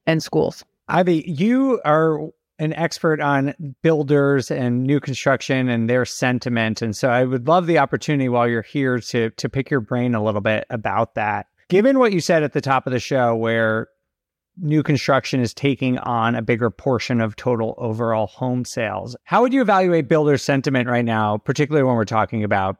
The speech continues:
Speaker 2: single family construction?
Speaker 1: Um, I'd say cautiously optimistic. They've been burned before, and right now they are seeing continued strength into May.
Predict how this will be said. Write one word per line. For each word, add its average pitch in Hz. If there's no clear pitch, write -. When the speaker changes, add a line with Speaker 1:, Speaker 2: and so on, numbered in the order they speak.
Speaker 2:
single 101
family 98
construction? -
Speaker 1:
Um, 254
I'd 226
say 254
cautiously 220
optimistic. 180
They've 175
been 180
burned 180
before, 170
and 165
right 175
now 165
they 175
are 170
seeing 175
continued 175
strength 170
into 175
May. 170